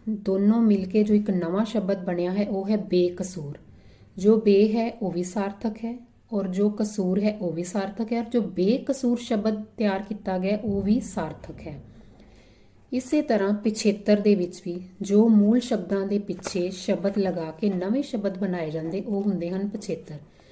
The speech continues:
ਜਿਸ ਤਰ੍ਹਾਂ ਮੂਲ ਸ਼ਬਦ ਦੇ ਅੱਗੇ ਸ਼ਬਦ ਲਗਾ ਕੇ ਸ਼ਬਦ ਬਣਾਇਆ ਜਾਂਦਾ ਹੈ, ਉਸੇ ਤਰ੍ਹਾਂ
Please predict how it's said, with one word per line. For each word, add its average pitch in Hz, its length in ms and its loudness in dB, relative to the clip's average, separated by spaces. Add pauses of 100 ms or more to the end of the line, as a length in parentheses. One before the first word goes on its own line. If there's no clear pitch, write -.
(380)
ਜਿਸ 247 240 0
ਤਰ੍ਹਾਂ 226 300 2
ਮੂਲ 220 260 4
ਸ਼ਬਦ 220 420 0
ਦੇ 226 300 0
ਅੱਗੇ 190 320 0
ਸ਼ਬਦ 220 340 2
ਲਗਾ 214 220 2
ਕੇ 214 160 -2
ਸ਼ਬਦ 208 320 0
ਬਣਾਇਆ 208 380 0
ਜਾਂਦਾ 196 260 -2
ਹੈ, 214 120 0
ਉਸੇ 240 360 0
ਤਰ੍ਹਾਂ 165 340 -4